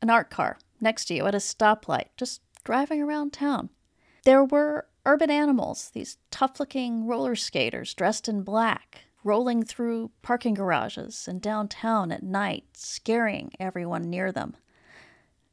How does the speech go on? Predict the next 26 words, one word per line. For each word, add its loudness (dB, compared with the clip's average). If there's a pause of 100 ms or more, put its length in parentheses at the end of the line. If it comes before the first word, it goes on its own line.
And 2
there 0
were -2
folk -2
art 2
environments, -2
that -4
was -10
what -10
they -6
were -6
called -4
back -4
then, -8 (380)
still 0
being 2
built, 4 (320)
weird 0
places -6
like -4 (300)
Pigdom, -2 (340)
which -8
celebrated 0
a -2
swimming 0
pig, -6